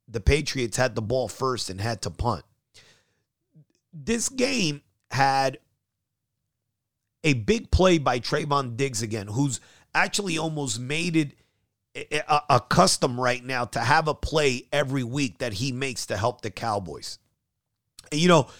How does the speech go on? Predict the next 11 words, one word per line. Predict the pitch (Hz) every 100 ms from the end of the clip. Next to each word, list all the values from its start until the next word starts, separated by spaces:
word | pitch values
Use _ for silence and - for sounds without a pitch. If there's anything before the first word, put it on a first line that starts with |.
| - -
the | 131 170
Cowboys | 180 - 269 247 196 139
defense | 170 180 - 139 107 95 - _ _ _ -
that | 143 160
is | 202 202
giving | 220 233 208
up | 185
a | 156
lot | 143 123
of |
yardage, | 101 131 180 151 76 - -